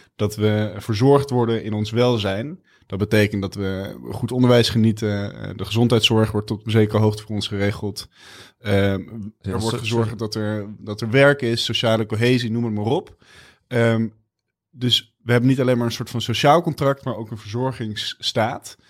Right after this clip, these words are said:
Speaker 1: En die twee dingen zijn heel erg belangrijk om in ons achterhoofd te houden eigenlijk, eh, gedurende deze hele podcast. En misschien wel gedurende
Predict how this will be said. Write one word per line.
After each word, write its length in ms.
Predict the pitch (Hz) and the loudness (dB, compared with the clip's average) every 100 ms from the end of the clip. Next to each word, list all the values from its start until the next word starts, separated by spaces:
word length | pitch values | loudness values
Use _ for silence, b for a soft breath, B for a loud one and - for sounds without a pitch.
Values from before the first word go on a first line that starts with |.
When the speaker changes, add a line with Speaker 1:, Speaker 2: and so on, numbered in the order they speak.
| b b b _ | b b b _
Speaker 1:
En 180 | 120 110 | 0 2
die 140 | 165 | 2
twee 280 | 175 156 117 | 2 2 4
dingen 380 | 139 143 135 - | 2 2 0 -2
zijn 140 | 117 117 | 0 4
heel 180 | 131 147 | 6 6
erg 140 | 123 | 4
belangrijk 380 | 117 131 131 120 | 4 4 4 0
om 100 | 113 | -2
in 60 | |
ons 160 | 113 110 | -2 -2
achterhoofd 400 | 113 - 110 107 | -4 -2 -2 0
te 60 | 107 | 0
houden 280 | 104 101 | 0 -2
eigenlijk, 400 | 85 95 - 104 - | -4 -6 -6 -10 -12
eh, 180 | - 92 | -10 -6
gedurende 420 | 107 113 113 104 98 | 0 4 4 4 4
deze 200 | 101 101 | 2 2
hele 160 | 101 | 0
podcast. 540 | - 113 - 113 190 - | 0 -4 -4 -10 -10 -10
En 80 | 104 | -2
misschien 280 | 104 - 156 | 2 4 4
wel 280 | 156 180 - | 4 0 -6
gedurende 680 | - 120 120 117 107 104 | -6 2 2 4 2 0